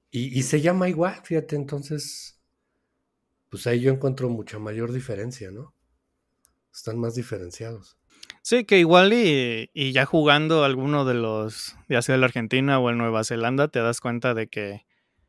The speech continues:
Speaker 2: pues en realidad sí están muy diferentes, ¿no? Y que nada más por la necedad de llamarles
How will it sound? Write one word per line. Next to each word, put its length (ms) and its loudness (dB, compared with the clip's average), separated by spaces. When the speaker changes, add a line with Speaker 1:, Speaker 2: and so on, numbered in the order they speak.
Speaker 2:
pues 160 -2
en 100 -2
realidad 260 0
sí 80 -2
están 240 -2
muy 220 -4
diferentes, 540 -2
¿no? 160 -2
Y 60 -4
que 120 -6
nada 240 0
más 180 -2
por 240 -6
la 220 -6
necedad 440 -2
de 120 -2
llamarles 680 -2